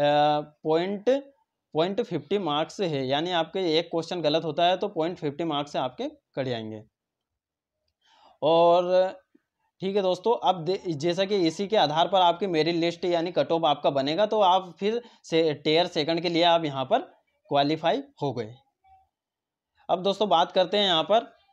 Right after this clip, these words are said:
जो आपका टियर वन होता है, तो टियर वन का आप यहाँ पर सिलेबस मैंने आपको बता ही दिया है, तो आप इसे यहाँ पर डिटेल में पढ़ सकते हो।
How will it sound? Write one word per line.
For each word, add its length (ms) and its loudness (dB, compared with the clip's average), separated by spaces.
जो 120 0
आपका 260 4
टियर 260 4
वन 220 0
होता 200 0
है, 100 4
तो 120 -2
टियर 280 2
वन 200 0
का 120 2
आप 180 2
यहाँ 180 0
पर 100 0
सिलेबस 380 -2
मैंने 180 -2
आपको 220 -2
बता 220 -2
ही 120 -2
दिया 180 0
है, 60 0
तो 100 -4
आप 200 0
इसे 160 -6
यहाँ 180 -4
पर 100 -6
डिटेल 340 -4
में 100 -4
पढ़ 180 -4
सकते 280 -10
हो। 300 -8